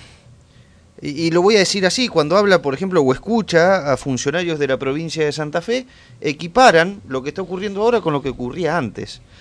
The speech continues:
Eh, tienen, eh, de la misma manera y ponen al mismo nivel, eh, o, o es todo lo mismo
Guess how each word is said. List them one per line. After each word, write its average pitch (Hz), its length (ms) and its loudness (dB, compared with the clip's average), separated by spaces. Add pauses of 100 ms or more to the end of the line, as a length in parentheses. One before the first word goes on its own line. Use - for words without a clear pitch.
(200)
Eh, - 300 0
tienen, 214 600 -2 (200)
eh, 131 220 -6
de 131 160 -2
la 147 160 2
misma 208 320 0
manera 139 480 0
y 127 60 -2
ponen 185 300 -2
al 165 100 0
mismo 190 280 -2
nivel, 202 360 -2 (420)
eh, 120 1120 4 (600)
o, 143 160 -4 (100)
o 156 160 2
es 165 100 2
todo 190 280 6
lo 190 100 4
mismo 208 560 0